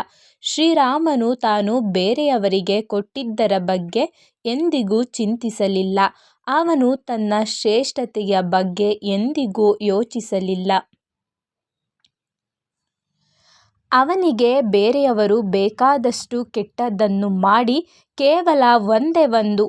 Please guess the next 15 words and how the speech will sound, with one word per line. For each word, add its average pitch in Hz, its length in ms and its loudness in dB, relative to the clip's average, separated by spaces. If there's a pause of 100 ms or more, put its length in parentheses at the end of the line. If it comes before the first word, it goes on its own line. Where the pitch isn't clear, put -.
ಒಳ್ಳೆಯ 254 440 0
ಕೆಲಸವನ್ನು 220 880 -2
ಮಾಡಿದ್ದರೂ 196 840 0 (420)
ಅವನು 277 400 0
ಆ 208 300 0
ಒಳ್ಳೆಯದರ 214 880 2
ಬಗ್ಗೆ 196 460 0
ಮಾತ್ರ 202 520 0
ಮಾತನಾಡುತ್ತಿದ್ದ. 196 1040 -4 (640)
ಅವನ 302 360 0
ಬಳಿ 233 540 0
ಯಾರಾದರೂ 226 720 2
ಬಂದು 202 380 2 (400)
ಅವನನ್ನು 247 680 2
ಟೀಕಿಸಿದರೆ 226 920 -2